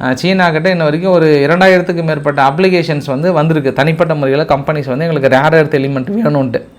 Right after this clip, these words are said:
ஆனா சீனா என்ன பண்ணிட்டாங்க, அந்த நிறுவனங்கள் யாரு, யார் கையில இருக்கு, அமெரிக்கா கையில இருக்கா, இல்ல மத்த ஏதாவது இருக்கான்ற மாதிரி நிறைய கேள்வியெல்லாம் கேட்டாங்க.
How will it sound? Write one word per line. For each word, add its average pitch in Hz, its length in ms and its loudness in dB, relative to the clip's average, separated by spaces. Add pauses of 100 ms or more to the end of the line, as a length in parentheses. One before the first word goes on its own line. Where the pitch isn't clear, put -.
(300)
ஆனா 165 220 2
சீனா 208 320 4
என்ன 190 180 2
பண்ணிட்டாங்க, 156 380 0
அந்த 180 320 2
நிறுவனங்கள் 165 580 2
யாரு, 139 460 4
யார் 151 240 6
கையில 151 360 2
இருக்கு, 127 240 -2
அமெரிக்கா 160 420 2
கையில 139 280 0
இருக்கா, 135 340 0
இல்ல 180 140 0
மத்த 139 220 -2
ஏதாவது 143 420 4
இருக்கான்ற 127 280 -2
மாதிரி 156 100 -2
நிறைய 151 320 4
கேள்வியெல்லாம் 139 440 0
கேட்டாங்க. 113 380 -6